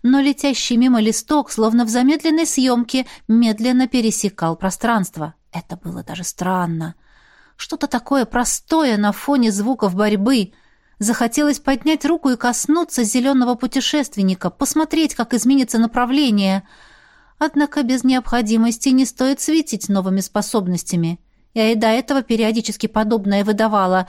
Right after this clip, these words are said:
но это касалось экстренных случаев.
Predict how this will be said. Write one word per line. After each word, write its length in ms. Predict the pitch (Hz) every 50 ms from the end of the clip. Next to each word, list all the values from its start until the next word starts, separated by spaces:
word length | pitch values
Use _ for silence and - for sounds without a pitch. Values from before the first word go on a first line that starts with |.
| - - - -
но 160 | - 226 220 - -
это 280 | - 240 220 - - 226
касалось 560 | - - 190 - - 208 208 220 214 - -
экстренных 460 | 208 208 - - 277 285 285 302 294
случаев. 600 | - - 170 165 - - 165 160 160 - - -